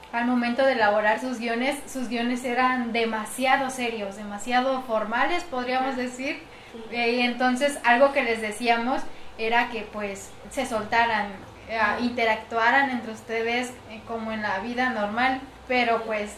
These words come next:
Speaker 1: sin embargo, siguieron con la formalidad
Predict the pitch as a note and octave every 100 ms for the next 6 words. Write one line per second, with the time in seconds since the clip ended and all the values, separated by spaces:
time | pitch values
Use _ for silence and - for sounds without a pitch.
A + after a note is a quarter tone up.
0 | - - A3 G#3+ G#3+ A#3 B3 D#4 D#4+ -
1 | A#3+ - - G#3+ - - A#3+ G3+ G#3+ A#3+
2 | C4+ B3 G#3+ G3+ G3 G3 F#3+ - G#3+ A3
3 | G#3 A3 A3 G#3+ G#3+ A3 G#3+ A3 B3